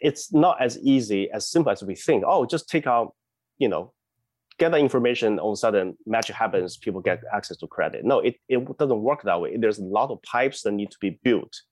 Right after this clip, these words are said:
and which can only happen, uh, in the hands of a private sector innovation, in-, innovative companies. And again, it's already happening. fico is already changing the way they, they, uh, they, they, um, um,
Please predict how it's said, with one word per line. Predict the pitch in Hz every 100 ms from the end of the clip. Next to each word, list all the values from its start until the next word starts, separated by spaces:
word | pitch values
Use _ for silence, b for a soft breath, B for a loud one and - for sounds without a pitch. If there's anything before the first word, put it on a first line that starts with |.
| b b b b b b
and | 139 120
which | - 143 -
can | -
only | 131 113
happen, | - 117 101 76 - _ _ _ -
uh, | 101 95 78
in | 117
the | 104
hands | 113 107 98
of | 87
a |
private | 92 101 90
sector | - 98 - 82
innovation, | 98 90 92 - 67 -
in-, | 117 113
innovative | 117 104 92 -
companies. | - 95 60 - - _ _ _ b
And | 131 120
again, | 127 147 110 -
it's | 135 -
already | - 143 147
happening. | 127 113 98 92 139 _ _ _ _ -
fico | 147 139 131
is | 113 107
already | 110 107
changing | 92 110 101 90 87 104 123
the | 101
way | 92 95 98
they, | 87 92 90 85 -
they, | 95 92
uh, | 90
they, | 90 87 82
they, | 90 87
um, | 87 85 90 -
um, | 87 85 85